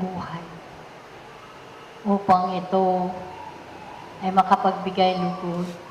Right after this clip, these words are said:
sa inyong mga ako. Ang karamdaman, bahagi sa inyong sarili,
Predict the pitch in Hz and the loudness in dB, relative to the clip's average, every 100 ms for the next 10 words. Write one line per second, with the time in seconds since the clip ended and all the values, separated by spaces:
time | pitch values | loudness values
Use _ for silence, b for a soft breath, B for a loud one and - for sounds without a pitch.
0 | - 202 180 180 180 180 170 170 170 - | -10 -6 -2 2 2 2 2 0 0 -6
1 | - - - - - - - - - - | -12 -14 -14 -16 -18 -16 -16 -18 -18 -18
2 | - - - - - - - - - - | -18 -18 -18 -18 -18 -18 -18 -18 -20 -20
3 | - - - - - - - - - - | -20 -20 -18 -18 -20 -20 -20 -20 -20 -20
4 | - - - - - - - - - - | -18 -18 -18 -18 -20 -20 -20 -20 -18 -18
5 | - - - - - 208 214 - 190 190 | -18 -18 -20 -16 0 2 2 2 4 6
6 | 185 196 190 196 196 190 202 214 - - | 4 6 6 6 4 2 2 0 -4 -12
7 | - - - - - - - 233 233 220 | -16 -18 -18 -18 -18 -18 -14 -2 2 8
8 | 226 226 226 240 233 - 226 - - - | 8 8 6 0 -2 -6 -12 -14 -18 -18
9 | - - - - - - - - - - | -18 -18 -18 -18 -18 -18 -18 -18 -18 -18
10 | - - - - - - - - - - | -16 -16 -16 -16 -16 -16 -16 -16 -16 -16
11 | - - - - - 214 214 220 220 208 | -16 -16 -16 -8 0 4 6 4 4 4
12 | 202 196 226 220 226 226 220 | 4 6 6 6 4 4 2